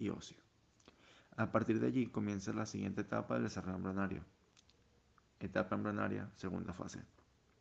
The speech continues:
Esta comienza en la cuarta semana y termina en la octava semana.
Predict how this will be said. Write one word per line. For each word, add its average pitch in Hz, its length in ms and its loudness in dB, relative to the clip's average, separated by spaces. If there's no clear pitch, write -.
Esta 110 220 2
comienza 117 320 4
en 120 60 2
la 117 80 2
cuarta 107 260 0
semana 104 400 2
y 98 60 0
termina 95 320 0
en 101 60 2
la 101 60 2
octava 98 320 -2
semana. 95 460 -2